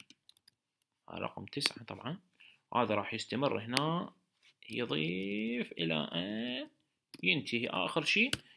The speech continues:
يعني استنسخ لي كل، يعني حجم ال دي إن إيه تيمبليت مالتي كله انبنى.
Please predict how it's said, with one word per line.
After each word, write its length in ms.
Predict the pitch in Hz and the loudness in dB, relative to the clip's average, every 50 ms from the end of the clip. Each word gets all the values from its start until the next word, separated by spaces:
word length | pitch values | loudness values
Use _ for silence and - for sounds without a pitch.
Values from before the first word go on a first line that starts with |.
| - - | 4 8
يعني 200 | 143 135 139 143 | 8 10 10 8
استنسخ 500 | 139 - - 139 135 - 202 180 - 143 | 4 4 4 4 6 8 6 6 6 6
لي 80 | 120 | 2
كل، 560 | - - - 208 233 254 233 214 147 131 - - - - - - - _ - | 4 10 12 12 12 12 12 12 12 12 10 8 4 -12 -20 -20 -20 _ 6
يعني 240 | 135 135 123 135 131 | 10 10 12 12 10
حجم 340 | - - 185 175 143 143 143 | 12 12 10 10 10 8 6
ال 120 | 131 117 | 4 6
دي 200 | 117 151 180 156 | 8 8 10 10
إن 80 | 139 139 | 10 10
إيه 240 | 127 123 120 120 - | 10 10 8 8 6
تيمبليت 560 | - 170 180 196 190 - - 208 202 190 - | 6 6 8 6 6 6 6 6 6 8 8
مالتي 360 | 196 202 214 208 - 240 220 | 8 8 8 8 6 4 4
كله 720 | - - - - 165 175 196 208 208 220 226 240 262 269 - - _ - - - 131 | 2 4 8 12 12 12 12 10 10 12 12 12 10 8 2 -6 _ -6 2 6 6
انبنى. 520 | 120 117 113 117 117 110 104 104 127 - | 8 8 10 10 10 10 10 6 0 -4